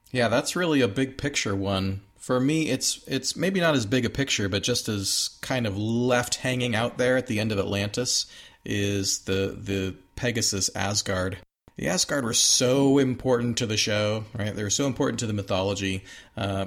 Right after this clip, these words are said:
to discover not only that there are survivors in the Pegasus galaxy, but they, that they are,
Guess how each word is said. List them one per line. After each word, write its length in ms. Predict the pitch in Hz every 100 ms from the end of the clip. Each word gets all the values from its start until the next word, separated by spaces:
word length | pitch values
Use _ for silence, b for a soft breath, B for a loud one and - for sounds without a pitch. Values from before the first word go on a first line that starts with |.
| -
to 100 | -
discover 560 | 123 120 - 135 135 139
not 200 | 123 123
only 180 | 120 127
that 120 | 107
there 160 | 110 101
are 60 |
survivors 540 | 98 107 95 107 117 104
in 40 |
the 60 | 95
Pegasus 420 | 110 107 - 113
galaxy, 540 | 123 117 117 - 123
but 260 | 123 98 80
they, 320 | 101 107 107
that 220 | - 101 113
they 220 | 101 104
are, 460 | 90 92 95 95